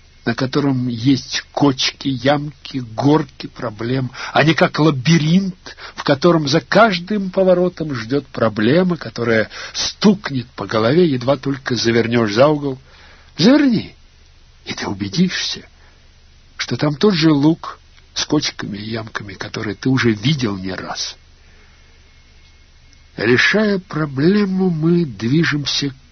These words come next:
комфорту. Правда, часто у нас складываются нереальные представления о результате. Нам кажется, что титанические усилия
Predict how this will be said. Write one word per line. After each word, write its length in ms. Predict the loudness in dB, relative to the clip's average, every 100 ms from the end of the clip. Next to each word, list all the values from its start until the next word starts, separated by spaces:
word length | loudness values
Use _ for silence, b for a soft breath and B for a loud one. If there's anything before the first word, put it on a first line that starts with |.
| -16
комфорту. 1300 | -8 -6 -6 -8 -6 -2 -2 -4 -14 -16 -12 -10 -10 -14 -20 -20 _ -20 -20 B B B
Правда, 360 | -4 -2 0 -2
часто 880 | -2 -2 -2 -2 -6 -10 -8 -8 -8 -12 -6
у 80 |
нас 440 | -2 -2 -2 -6 -8
складываются 920 | -8 -4 -2 0 0 0 0 -2 0
нереальные 680 | 2 4 6 4 2 -2 -4
представления 800 | -8 -12 -10 -8 -4 -4 -4
о 60 | -4
результате. 760 | -2 -2 -2 -4 -6 -6 -12 -14 -20 -20 _ _ _ _ -20 -20 -20 -10
Нам 260 | 0 2 2
кажется, 560 | 2 2 2 0 -4 -4
что 260 | 0 2
титанические 920 | 2 0 2 2 4 0 -2 -6 -2
усилия 840 | 0 0 0 2 4 6 2 0